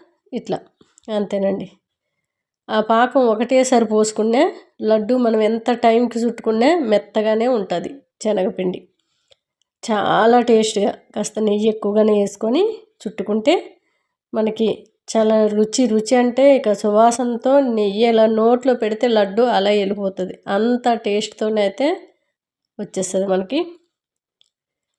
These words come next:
ఆ కాజు బాదం అన్నీ వేసుకొని పిండంతా కూడా కలుపుకొని ఇట్లా నెయ్యి కొంచెం కరిగించుకొని అయినా వేసుకోండి. నేనైతే already మరిగించిన నెయ్యే కాబట్టి ఇలా వేసుకున్నాను. నెయ్యి కూడా ఇంట్లోనే తీస్తాను నేను, ఆ వీడియో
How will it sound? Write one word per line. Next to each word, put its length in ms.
ఆ 80
కాజు 340
బాదం 240
అన్నీ 240
వేసుకొని 400
పిండంతా 520
కూడా 180
కలుపుకొని 480
ఇట్లా 200
నెయ్యి 220
కొంచెం 300
కరిగించుకొని 600
అయినా 200
వేసుకోండి. 460
నేనైతే 480
already 340
మరిగించిన 480
నెయ్యే 300
కాబట్టి 360
ఇలా 200
వేసుకున్నాను. 460
నెయ్యి 240
కూడా 180
ఇంట్లోనే 400
తీస్తాను 500
నేను, 160
ఆ 40
వీడియో 200